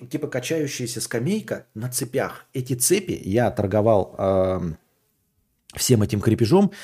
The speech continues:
Эти цепи, ну, нормальные качки в ТикТоке рвут руками.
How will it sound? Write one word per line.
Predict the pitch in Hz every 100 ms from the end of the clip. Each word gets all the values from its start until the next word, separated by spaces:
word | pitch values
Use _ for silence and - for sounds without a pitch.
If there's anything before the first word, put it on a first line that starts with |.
| - -
Эти | 139 120
цепи, | - 220 135
ну, | 101 131
нормальные | 113 110 117 135 131 113
качки | 117 - -
в | -
ТикТоке | - - 139 104
рвут | 95 107 - -
руками. | 95 - 95 85